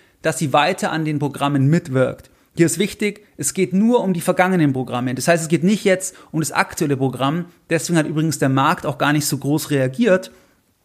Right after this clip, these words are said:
weil es ist nicht in Gefahr, dass die E Z B jetzt die aktuellen Kaufprogramme zurückfährt, kurzfristig, weil es nur um die vergangenen, ähm,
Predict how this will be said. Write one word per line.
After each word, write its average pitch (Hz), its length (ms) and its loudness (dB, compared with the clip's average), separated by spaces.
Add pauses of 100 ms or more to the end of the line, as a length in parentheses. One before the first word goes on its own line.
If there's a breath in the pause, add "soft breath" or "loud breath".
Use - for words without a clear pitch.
weil 143 220 2
es 156 100 -4
ist 151 80 0
nicht 190 180 2
in 180 120 4
Gefahr, 160 460 0 (220 loud breath)
dass 160 120 -4
die - 160 -6
E 165 80 -2
Z 139 220 -4
B 156 80 2
jetzt 160 340 0
die 135 140 -6
aktuellen 151 440 0
Kaufprogramme 135 840 -2
zurückfährt, 147 880 0
kurzfristig, 190 720 0 (260 loud breath)
weil 147 100 0
es 143 140 -4
nur 180 180 2
um 165 120 0
die 156 60 -2
vergangenen, 143 720 -2 (220 loud breath)
ähm, 131 240 -2